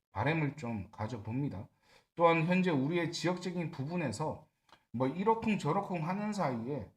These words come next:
많은 의원들이 벤치마킹이라고 하면서 해외 출장을 가-, 갔다 오는 거. 지금 한국의 정말 힘든 부분이잖아요. 지금 어떻게 될지도 모르는 미국과의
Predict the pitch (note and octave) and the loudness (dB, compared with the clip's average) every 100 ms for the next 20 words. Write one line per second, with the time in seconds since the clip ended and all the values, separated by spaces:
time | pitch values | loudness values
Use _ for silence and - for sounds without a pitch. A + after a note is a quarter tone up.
0 | _ _ D2+ G#2 D3 G3+ A3 F#3 C#3 F3 | _ _ -2 2 4 4 2 2 2 2
1 | F#3 E3+ E3 C#3 F#3 F#3+ - G3 F3 E3+ | 0 -2 -4 -2 -2 -2 -4 -2 -2 -4
2 | F3 E3+ D#3+ D3+ D3 F3+ E3+ D3+ G#3+ A#3+ | -6 -4 -2 -2 -2 -4 -4 -4 -6 -8
3 | - _ _ _ _ G#3 G#3+ A3 G#3+ - | -10 _ _ _ _ 2 4 4 2 -4
4 | C4 B3+ A#3+ G3+ A#2+ A#2 A2+ - - - | -4 0 2 0 -2 -4 -8 -10 -10 -2
5 | D#3 C3+ A2+ G#2 G2 _ _ _ _ _ | 0 2 0 -6 -10 _ _ _ _ _
6 | _ - F#3 B3 G#3+ C4 D#4 D#4 B3+ A3 | _ -2 2 4 4 2 0 -2 0 0
7 | - - - _ _ - - C#4+ F4+ F4 | -2 -8 -20 _ _ -12 -6 -4 -4 -6
8 | B3 C#4 D4+ D4+ C#4 B3 F#3 B2+ A#2 A#2 | -2 -2 0 -2 -2 -2 -2 -2 -4 -6
9 | A2 C#3+ D#3+ D3 B2+ - _ _ _ - | -8 -6 -2 -2 -4 -10 _ _ _ -4
10 | D3 B3 B3 A#3+ A#3 D3 B2+ F3 A3+ F3+ | -2 0 0 0 0 0 2 2 2 2
11 | A#2+ B2 F2+ - _ _ G#2 D3 G#3+ G#3+ | 0 -4 -6 -10 _ _ -4 -2 0 -4
12 | - E3 D3+ C#3+ A#2 | 0 4 4 4 0